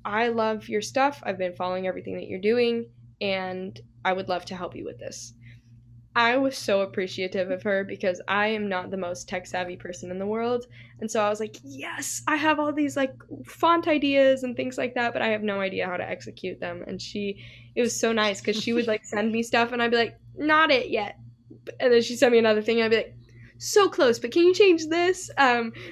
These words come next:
so it was just kinda like a nitp-, nitpicky little process, but I, I ended up really happy with it. And especially with, like, you know, not having to pay, uh, three hundred dollars for a photo shoot for one album cover photo. Like, it was really great for me because, like,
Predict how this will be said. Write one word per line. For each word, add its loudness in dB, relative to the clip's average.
so 2
it 4
was 2
just -2
kinda 6
like 4
a 0
nitp-, -4
nitpicky 0
little 0
process, -2
but -4
I, 0
I 2
ended 0
up -4
really -4
happy -8
with -6
it. -6
And -10
especially -6
with, -6
like, -8
you -2
know, 4
not -2
having -2
to -10
pay, -2
uh, -6
three -2
hundred -4
dollars -2
for -6
a -6
photo -4
shoot -6
for -8
one -4
album -2
cover -6
photo. -8
Like, -10
it 2
was 0
really -4
great -6
for -8
me -6
because, -6
like, -8